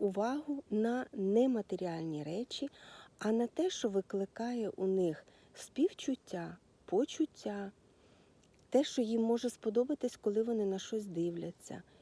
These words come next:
коли вони можуть щось послухати і від цього бути вражені. Ось на це обов'язково треба, е, звернути увагу.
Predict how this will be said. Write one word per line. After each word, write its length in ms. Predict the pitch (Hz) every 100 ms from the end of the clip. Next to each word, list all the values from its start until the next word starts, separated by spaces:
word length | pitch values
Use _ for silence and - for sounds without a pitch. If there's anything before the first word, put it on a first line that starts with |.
| _ -
коли 220 | 190 220
вони 200 | 240 240
можуть 320 | 226 226 226
щось 220 | - 233
послухати 960 | - 226 - - 196 - 180 - 165 175 - - - -
і 100 | 185
від 220 | 180 -
цього 300 | - 190 185
бути 340 | 165 170 -
вражені. 680 | 165 170 165 170 165 156 151 - - - - -
Ось 260 | 226 339 220
на 100 | 175
це 240 | - 233 -
обов'язково 920 | 196 175 156 147 - - 226 277 285 - - -
треба, 500 | - 170 190 196 214 - - - -
е, 180 | 175 170
звернути 560 | 170 165 170 165 - -
увагу. 420 | 160 160 -